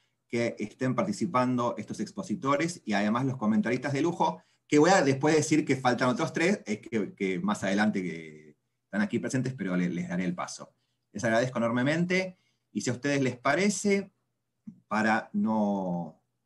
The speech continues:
atrasar la puntualidad de la mesa que nos están, nos están oyendo, daríamos paso a la primer ponencia,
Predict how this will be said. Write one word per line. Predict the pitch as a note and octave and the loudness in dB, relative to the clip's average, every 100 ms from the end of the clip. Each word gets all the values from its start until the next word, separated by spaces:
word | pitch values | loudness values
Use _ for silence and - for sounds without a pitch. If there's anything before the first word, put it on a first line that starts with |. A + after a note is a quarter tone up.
| _ _ _ | _ _ _
atrasar | G2 - - - A#2+ A#2+ | -10 -4 -4 0 0 0
la | G#2+ F#2 | 0 -2
puntualidad | G2+ G2 F#2+ G2+ A2+ | -4 -2 0 0 0
de | A2+ | 0
la | G#2+ | 0
mesa | A2+ D3 D3+ G#2+ | 0 -2 -2 -4
que | G2 | -4
nos | G2 - | -6 -6
están, | G2+ G#2+ | -4 -2
nos | G2+ F#2+ | -2 -6
están | - G#2 A2+ | -6 -4 -4
oyendo, | - D#3+ D#3+ D#3+ D#3+ D#3 _ _ _ | -4 -6 -6 -6 -8 -10 _ _ _
daríamos | A2+ C3+ C#3+ C#3 | -2 0 0 2
paso | D3 D3 C#3+ | 0 2 0
a | |
la | B2 G#2 | 0 0
primer | A2+ D#3 F#3 D3+ | 0 0 0 -2
ponencia, | B2+ C#3 E3+ E3 C#3+ - C#3+ D3 - | -2 -2 -2 -4 -6 -2 0 0 -2